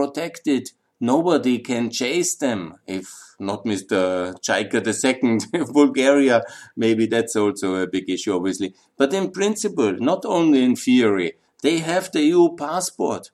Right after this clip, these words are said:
Oh, for xenophobic reason, we didn't allow them in Schengen. But they have the free movement, you know. The Bulgarians have free movement.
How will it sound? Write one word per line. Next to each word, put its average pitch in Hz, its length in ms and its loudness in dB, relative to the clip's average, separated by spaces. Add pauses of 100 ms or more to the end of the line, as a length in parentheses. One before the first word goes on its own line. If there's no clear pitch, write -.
(120)
Oh, 117 300 0 (280)
for 101 120 -4
xenophobic 110 760 0
reason, 113 340 0
we 107 100 2
didn't 107 280 0
allow 101 240 4
them 117 180 0
in 110 80 0
Schengen. 135 400 0 (300)
But 170 320 4
they - 100 -2
have 160 320 -6
the 170 100 2
free 151 300 6
movement, 185 800 4
you 117 80 -6
know. 151 200 -4 (340)
The 139 100 2
Bulgarians 160 840 0
have 160 220 -6
free 214 280 -2
movement. 165 640 2